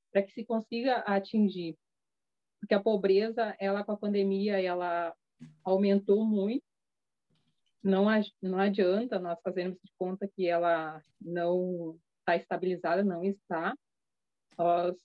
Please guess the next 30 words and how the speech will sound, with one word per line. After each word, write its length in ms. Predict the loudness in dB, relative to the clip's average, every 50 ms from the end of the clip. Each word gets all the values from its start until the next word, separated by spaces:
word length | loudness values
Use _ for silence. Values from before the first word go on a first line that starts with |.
| _ _ 0
temos 460 | 0 0 0 0 -4 -4 -6 -6 -8
muitas 460 | -8 -6 -4 -4 -2 -2 -2 -2 -4 -4
pessoas, 640 | -4 -4 -4 -4 -4 -4 -2 0 0 0 -2 -2 -4 -8 _ _ _ _ _ _ _ _ _ _ -10
ah, 220 | -6 -4 -4 -4
com 140 | -2 0 2
muita 360 | 2 4 4 2 2 2 0
dificuldade, 880 | 0 -2 -8 -12 -10 -8 -6 -4 -2 -2 -2 -2 -2 -4 -8 -10 -10 -12 -16 _ _ _ _ -14
ah, 280 | -12 -10 -8 -8 -8 -10
de 100 | -10 -8
trabalho, 640 | -2 0 0 0 0 -2 -2 -2 -2 -2 -2 -4 -4 -8 _ _ _ _ _ _ _ _ _ _ _ _ _ _ _ _ _ _ _ _ -2
e 80 | 0 0
essas 240 | 0 0 -4 -8 -6
pessoas 320 | -6 -4 -2 -2 -2 0
vão 160 | -2 -2 -4 -4
justamente, 720 | -6 -6 -6 -2 -2 0 0 0 0 -2 -4 -4 -6 -12 -20 _ _ _ _ _ _ _ -6
ah, 260 | -2 0 0 0 0 0
em 120 | 2 0 0
busca, 460 | 2 0 -2 -2 -4 -4 -4 -4 -4
muitas 320 | -4 -4 -4 -4 -2 -2
vezes, 300 | 0 0 -2 -2 -2 -2
daquilo 520 | -2 -2 -4 -4 -2 -2 -2 0 -2 -2 -6 _ -8
que 440 | -6 -4 -4 -2 -2 -2 -4 -6 -8 _ _ _ _ _ _ -6
é 240 | -2 0 0 0 0
mesmo, 680 | 0 0 0 0 0 -2 -2 -2 -2 -2 -2 -2 -4 -4
ah, 300 | -6 -4 -2 -2 -2 -2
buscar 580 | -2 -4 -6 -6 -8 -6 -4 -2 0 0 0 0
ali, 240 | 0 0 -2 -2 -4
catar 480 | -4 -6 -6 -4 -4 -2 0 0 0 0
o-, 220 | 0 0 -2 -2
um, 580 | -4 -6 -8 -8 -10 -10 -12 -14 -14 -14 -14